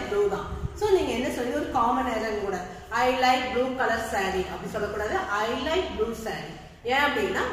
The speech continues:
ப்ளூவை தான் நீங்க மென்ஷன் பண்ணிருக்கீங்க, கலரா மென்ஷன் பண்ணிருக்கீங்க. நம்ம திரும்பி வந்து கலர் சொல்ல வேண்டியதில்லை. I like blue shirt, எனக்கு வந்து ப்ளூ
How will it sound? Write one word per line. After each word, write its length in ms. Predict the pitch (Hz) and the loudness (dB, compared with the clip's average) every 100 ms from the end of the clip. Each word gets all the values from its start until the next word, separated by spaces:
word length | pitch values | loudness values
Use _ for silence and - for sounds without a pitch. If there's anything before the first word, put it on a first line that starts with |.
| 262 | -4
ப்ளூவை 240 | 302 339 330 | -2 0 4
தான் 120 | 370 | 4
நீங்க 140 | 320 247 | 4 0
மென்ஷன் 320 | 247 370 339 294 | -2 -2 -2 -2
பண்ணிருக்கீங்க, 420 | 240 214 196 175 - | -4 -2 -4 -4 -2
கலரா 260 | 208 233 254 | -2 0 0
மென்ஷன் 320 | 214 - 247 220 | 0 -4 -6 -4
பண்ணிருக்கீங்க. 380 | 185 - 180 - - 285 | -4 -6 -10 -10 -12 -2
நம்ம 180 | 381 381 | 0 0
திரும்பி 220 | 311 359 330 | 2 2 2
வந்து 140 | 185 - | 0 0
கலர் 220 | 226 - | -2 -2
சொல்ல 160 | 226 214 208 | -2 -2 0
வேண்டியதில்லை. 460 | 202 180 160 - - - - 214 254 | -2 -2 -4 -10 -12 -14 -6 0 2
I 80 | 269 262 | 2 4
like 180 | 262 - 196 | 2 2 2
blue 180 | 220 226 - - | 2 2 0 -2
shirt, 200 | 208 - 180 | -2 -4 -4
எனக்கு 220 | 233 240 | -4 -4
வந்து 160 | 247 381 196 | -2 -2 -2
ப்ளூ 180 | 220 | -2